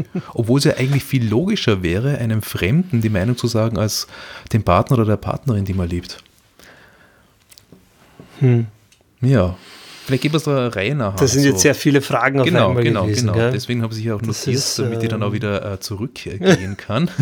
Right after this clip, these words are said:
Speaker 2: <laughs> In meinem Alter wird's ja schon schwierig mit dem Kurzzeitgedächtnis.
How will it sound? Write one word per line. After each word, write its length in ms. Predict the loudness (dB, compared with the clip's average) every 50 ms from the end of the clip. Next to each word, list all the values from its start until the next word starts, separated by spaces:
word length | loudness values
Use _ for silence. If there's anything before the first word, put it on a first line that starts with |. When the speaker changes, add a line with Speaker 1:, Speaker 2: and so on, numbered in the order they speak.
| -2 0
Speaker 2:
<laughs> 1080 | -2 -2 -2 -2 -4 -4 -4 -2 -4 -4 -4 -4 -6 -8 -8 -8 -8 -6 -4 -2 -2 -2
In 80 | 0 0
meinem 220 | 2 2 2 2
Alter 260 | 2 0 0 -2 -2
wird's 140 | -4 -4 -4
ja 60 | -4
schon 120 | -4 -4 -6
schwierig 260 | -4 -4 -4 -4 -2
mit 140 | -4 -4 -4
dem 140 | -6 -8 -8 -10 -14 -18 -18 -18 -18 -20 -20 -12
Kurzzeitgedächtnis. 1000 | -10 -8 -8 -6 -4 -6 -6 -4 -4 -4 -4 -4 -4 -2 -2 -2 -2 -4 -6